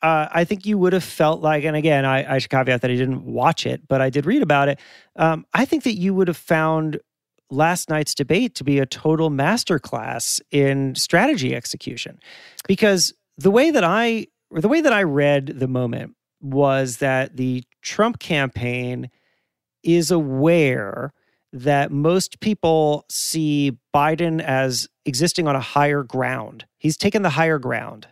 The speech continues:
than Trump, who is often uh, a mudslinger. And I think that they wanted to drag Biden down so that everybody could say, "Oh, well, these guys are equals. They're equals. They throw insults at everybody. They're just, you know, two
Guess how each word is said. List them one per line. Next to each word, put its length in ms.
than 240
Trump, 340
who 160
is 120
often 580
uh, 380
a 80
mudslinger. 560
And 640
I 160
think 200
that 120
they 120
wanted 320
to 100
drag 640
Biden 340
down 500
so 280
that 360
everybody 380
could 160
say, 340
"Oh, 180
well, 120
these 160
guys 260
are 120
equals. 400
They're 120
equals. 520
They 140
throw 340
insults 480
at 100
everybody. 680
They're 240
just, 360
you 100
know, 200
two 480